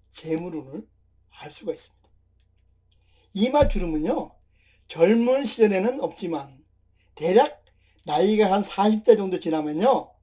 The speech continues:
생기기 시작합니다. 따라서 나이가 들면 누구나 이마에 다양한 주름이 생기게 됩니다. 이마에 생긴 주름은요, 사람에 따라 다소 차이는 있지만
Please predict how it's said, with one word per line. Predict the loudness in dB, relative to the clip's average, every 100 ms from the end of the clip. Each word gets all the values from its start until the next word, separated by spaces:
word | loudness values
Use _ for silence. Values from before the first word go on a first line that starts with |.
| _ _ _ _
생기기 | -18 -14 -14 -14
시작합니다. | -12 -10 -8 -12 -16 -20 _ _ _ _ _ _ _ _ _ _ _ _ 6
따라서 | 10 12 12 8
나이가 | 8 4 8 8
들면 | 6 4 2 2
누구나 | -4 4 8 8 6 -4 _ _
이마에 | -2 0 2 2 0 -2 -6 _ _ _ _
다양한 | -6 6 6 8 6 6 0 _ _ _
주름이 | -16 -14 -12 -10 -10 -10 _
생기게 | -20 -14 -14 -14
됩니다. | -20 _ _ _ _ _ _ _ _ _ _ _ _ _ _ _ -6
이마에 | -2 2 8 8 6
생긴 | 4 2 2
주름은요, | -2 -6 -6 -4 -4 -4 -10 _ _ _ _ -18
사람에 | -6 4 6 6 2
따라 | -2 -2 -4 -12 -20 _ _ _ _ -12
다소 | -6 0 2 2
차이는 | 0 -2 0 -2
있지만 | -6 -8 -8 -8 -12